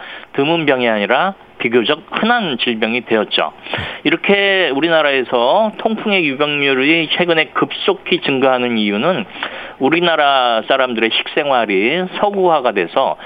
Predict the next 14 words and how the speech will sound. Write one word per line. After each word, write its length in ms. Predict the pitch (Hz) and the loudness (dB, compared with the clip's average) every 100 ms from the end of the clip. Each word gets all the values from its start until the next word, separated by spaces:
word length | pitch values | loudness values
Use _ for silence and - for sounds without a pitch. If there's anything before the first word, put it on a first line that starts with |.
| - - - | -16 -16 -8
기름진 540 | - 143 190 175 175 147 | 0 2 2 2 0 0
음식하고 880 | 123 - - 113 95 95 95 143 107 | -2 -4 -2 -2 0 2 2 4 4
열량이 320 | 110 123 123 | 4 2 2
높은 480 | 101 - 135 139 143 - - | 0 -2 -4 -4 -6 -10 -4
인스턴트 520 | 139 170 - 165 139 | -2 0 -2 -2 -2
식품을 340 | 120 - 120 110 | -4 -2 -2 0
많이 240 | 90 104 | 0 -2
섭취하고 680 | 107 - - 143 131 98 85 - - - - - | -2 -4 -2 0 0 2 -2 -4 -10 -10 -10 -2
또 180 | 151 147 | 0 2
술을 360 | - 233 233 | 0 0 2
많이 340 | 180 110 151 147 | 0 -2 0 0
마시는 480 | 104 - 143 135 120 | 0 -2 -4 -2 0
사람들이 540 | 123 120 110 110 120 | 0 0 0 0 0
늘고 760 | 98 101 90 92 87 143 208 | 0 0 2 2 2 2 0